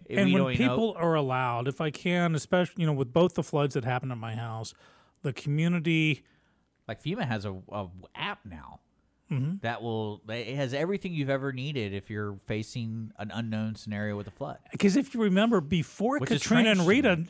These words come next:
Speaker 1: the only thing fema was good for was in the X-Files. It was part of the conspiracy that fema was the shadow government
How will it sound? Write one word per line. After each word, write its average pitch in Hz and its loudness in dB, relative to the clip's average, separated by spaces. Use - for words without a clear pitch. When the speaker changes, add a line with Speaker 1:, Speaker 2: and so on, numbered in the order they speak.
Speaker 1:
the 175 2
only 254 4
thing 208 2
fema 202 4
was 160 4
good 196 2
for 165 4
was 139 4
in 147 2
the 131 2
X-Files. 123 0
It 139 -2
was 139 0
part 170 2
of 143 0
the 151 0
conspiracy 151 -2
that 127 -4
fema 165 2
was 131 -2
the 113 -6
shadow 165 2
government 131 0